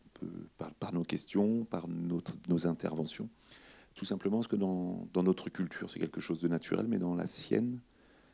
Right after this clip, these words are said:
c'est quelque chose qui peut le heurter. Et, euh,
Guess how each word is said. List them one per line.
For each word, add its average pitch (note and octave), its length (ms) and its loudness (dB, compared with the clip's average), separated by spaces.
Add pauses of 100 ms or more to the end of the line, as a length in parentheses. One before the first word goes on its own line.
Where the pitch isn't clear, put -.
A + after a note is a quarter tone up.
(120)
c'est - 120 -12
quelque - 260 -4
chose - 200 -6
qui - 100 -6
peut - 140 -6
le G1+ 120 -4
heurter. - 420 -2 (1040)
Et, F2 320 -2
euh, D2 60 -8